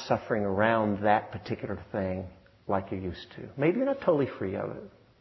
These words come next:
right? If you can't find anything, you know, I'd be happy to, you know, talk to you, you know, about <laughs> 'Cause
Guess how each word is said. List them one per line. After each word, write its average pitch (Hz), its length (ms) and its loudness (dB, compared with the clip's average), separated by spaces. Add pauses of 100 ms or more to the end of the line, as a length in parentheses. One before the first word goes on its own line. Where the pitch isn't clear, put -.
(240)
right? 160 200 -14 (760)
If 156 160 6
you 165 80 8
can't 233 420 4 (100)
find 151 200 6
anything, 131 600 4
you 123 100 -2
know, 104 100 0
I'd 135 200 -2
be 123 80 -6
happy 110 260 4
to, 98 180 0
you 139 160 -2
know, 135 140 -2 (140)
talk - 260 -6
to 214 80 -6
you, 101 340 0
you 113 180 -4
know, 104 160 0
about 98 360 4
<laughs> - 1800 4 (4000)
'Cause 170 120 6